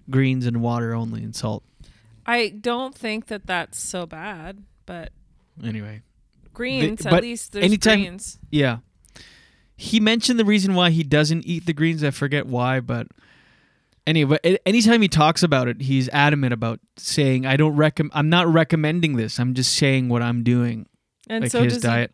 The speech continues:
Speaker 2: he drink alcohol or anything?
Speaker 1: No, no, just literally all that goes in his body ever is red meat in the form of a steak, mostly ribeyes, or he's had tomahawks too.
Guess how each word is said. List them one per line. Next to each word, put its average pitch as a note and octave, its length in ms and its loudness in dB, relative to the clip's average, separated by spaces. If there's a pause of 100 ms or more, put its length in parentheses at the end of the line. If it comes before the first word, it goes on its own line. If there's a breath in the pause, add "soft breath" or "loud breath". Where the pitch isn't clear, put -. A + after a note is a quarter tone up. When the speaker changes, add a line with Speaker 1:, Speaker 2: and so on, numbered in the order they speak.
Speaker 2:
he - 40 -20
drink G#3+ 260 -8
alcohol A#3+ 560 -6
or C4 60 -10
anything? B3+ 160 -6
Speaker 1:
No, D3+ 220 4
no, C#3+ 200 4
just C3 340 -2
literally G3 520 2
all E3+ 260 6
that G#3 160 0
goes D#3+ 260 0
in E3+ 80 0
his D3+ 120 0
body C#3 580 2
ever D3+ 460 4 (580)
is B2+ 260 -4
red D3 260 2
meat D#3 320 -2
in C#3 120 -4
the C3 60 0
form C#3 320 0
of B2+ 80 0
a A#2+ 80 -2
steak, - 560 -4 (500)
mostly C3 420 0
ribeyes, C3 760 -2 (640)
or C3 280 -6
he's B2+ 220 -2
had C3 220 0
tomahawks A#2+ 640 -2
too. A#2 300 -4